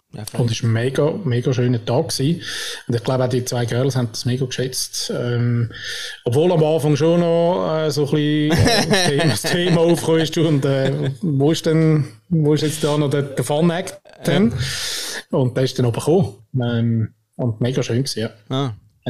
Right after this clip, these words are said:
Speaker 1: So im Sinne von, jetzt ist mal, jetzt ist da mal ein bisschen Geschichtsstunde, Freunde. Ja?
Speaker 2: Voll, voll.
Speaker 1: Und da macht der Fun. Ja, jetzt lade ich mal das Buch auf und erzähle mal da ein paar Takte.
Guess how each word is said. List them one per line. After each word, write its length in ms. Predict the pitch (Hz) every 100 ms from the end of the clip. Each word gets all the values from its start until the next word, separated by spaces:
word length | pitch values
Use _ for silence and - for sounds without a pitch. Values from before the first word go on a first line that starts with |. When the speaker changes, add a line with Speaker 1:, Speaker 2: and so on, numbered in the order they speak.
| 117 - - -
Speaker 1:
So 80 | 135
im 80 |
Sinne 200 | 135 160
von, 100 | 131
jetzt 100 | 151
ist 160 | 170 160
mal, 280 | 151 151 139
jetzt 140 | 147
ist 200 | 175 175
da 80 | 165
mal 160 | 156 156
ein 60 |
bisschen 160 | 151 147
Geschichtsstunde, 640 | - 165 - - 127 120
Freunde. 440 | 117 120 117 104 - -
Ja? 220 | 143 196 - _ -
Speaker 2:
Voll, 300 | 131 170 127 - - _ _ _
voll. 280 | - 127 117 - - _ _ _ _
Speaker 1:
Und 160 | 135 131
da 60 |
macht 240 | 139 143 156
der 100 | 156
Fun. 380 | 127 113 104 -
Ja, 120 | 127 147
jetzt 120 | -
lade 240 | 135 139
ich 40 | 135
mal 100 | 131
das 180 | 127
Buch 240 | - 180 180
auf 160 | 185
und 160 | 160 135
erzähle 380 | 131 151 147 143
mal 200 | 139 135
da 200 | 135 131
ein 100 | 131
paar 380 | 131 127 120 117 _ _ _ _ _ _
Takte. 480 | - 110 - -